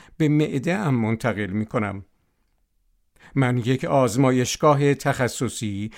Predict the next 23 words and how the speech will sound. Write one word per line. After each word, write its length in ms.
همراه 580
با 240
لوله‌های 1040
تقطیر 800
و 100
همهٔ 500
چیزهای 800
دیگری 680
که 120
در 200
یک 260
آزمایشگاه 1300
زیست 580
شناسی 760
پیشرفته 800
وجود 500
دارد 440
را 180
تصور 580
می‌کنم. 540
سیستم 500
گوارشی 760
من 360